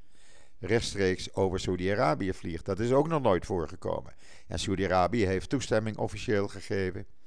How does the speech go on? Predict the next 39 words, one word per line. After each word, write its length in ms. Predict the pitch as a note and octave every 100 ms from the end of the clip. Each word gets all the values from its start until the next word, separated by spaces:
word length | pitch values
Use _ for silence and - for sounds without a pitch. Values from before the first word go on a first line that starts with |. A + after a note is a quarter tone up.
| - - -
gisteravond, 800 | - G2 G#2 F#2 E2+ D#2 E2 - - - -
waardoor 340 | - G2 G2+ F#2+
El 260 | - F#2
Al 320 | F2 E2 E2+ E2
dus, 340 | F2+ F2 - - -
eh, 640 | F2+ E2 E2 - F#3+ F#3
in 140 | G#2
drie 240 | F2+ A2 G2
uur 420 | F#2 F2 F2 -
en 380 | F2 D#2+ D2+ - - - -
pak 160 | E2+
een 100 | F2+
beetje 220 | F2 E2 -
tien 160 | G2
minuten 380 | E2+ E2+ E2 F2
of 100 | D2
zo, 280 | - D2+ - - - - - - -
eh, 240 | F2+ F#2 F#2
van 220 | - G#2+
Tel 180 | F2+ F#2+
Aviv 300 | F2+ E2+ -
naar, 360 | D2+ D2+ D#2 - -
eh, 120 | F2+ E2+ D#2+ E2+ D#2+
Dubai 320 | A#2+ G2+ F2+
vliegt. 420 | - F#2 - - - - - - - -
Heel 220 | - C3 C#3
bijzonder 400 | C3+ C3+ B2 A#2+
allemaal 480 | A#2 G#2+ G#2 G2+
om 260 | F#2+ A2+ G2+
dat 180 | G#2 G2
te 80 | E2+
zien, 300 | A2+ A#2+ A#2+
heel 240 | F#2 B2+
bijzonder 420 | A2 G#2 A2+ G#2 G2
om 120 | F2+
dat 140 | F2+
mee 200 | G#2 G2+
te 80 | G2
maken, 460 | G2 F2 E2+ F#2+